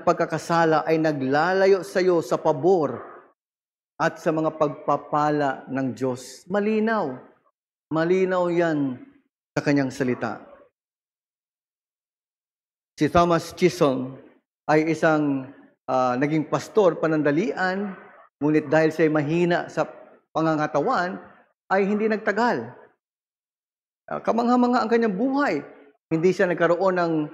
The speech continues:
kompletong pag-aaral sa high school, lalo't higit hindi siya nagkaroon ng maayos na kolehiyo. Ngunit siya'y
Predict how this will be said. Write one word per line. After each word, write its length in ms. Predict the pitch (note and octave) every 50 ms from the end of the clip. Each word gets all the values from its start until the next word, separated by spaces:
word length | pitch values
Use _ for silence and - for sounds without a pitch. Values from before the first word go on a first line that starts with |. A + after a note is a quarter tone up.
| - - - - _ _ _ -
kompletong 800 | E3 D#3 - - E3+ F3 F3+ F3+ F3+ G3+ F#3+ F#3 F#3 F#3 F3+ F3+
pag-aaral 560 | - D#3 D3 D3 C3+ C#3+ E3 F3 F3+ F3 F3
sa 160 | F3 E3+ D3
high 160 | D3 D#3 E3+ E3+
school, 480 | - - - C4+ C#4+ D4+ D#4 C#4 B3 - - - - _ _ _ _ _ _ _
lalo't 320 | - C3 C#3+ D#3+ F#3 F#3+ F#3+ -
higit 320 | G3+ F3+ F#3+ A3 G#3 G#3+ -
hindi 240 | - G3+ F3+ G3 F#3+
siya 320 | - A3 G3+ G3 G3 G3 - - - - - - _ _ _ _ _
nagkaroon 480 | F#3 F#3+ G#3 G#3 G#3 G#3 G#3 G#3 G#3 G#3+
ng 120 | G#3 G#3 G3+ G#3 - - - - - - _ _ _ _ _ -
maayos 560 | G3 G3 G3 G#3 A3 A3+ A3+ G#3+ G#3+ - C4
na 80 | A#3 A3
kolehiyo. 560 | A3+ A3+ A3 A#3 C4+ D#4+ E4+ D#4 A#3 D#3+ - - - - - - _ _ _ _ _ _ _ _ _
Ngunit 400 | - A3+ D4 F4 E4 D4 D4 -
siya'y 480 | - - C#4 C4 C4 B3+ B3+ C4 C4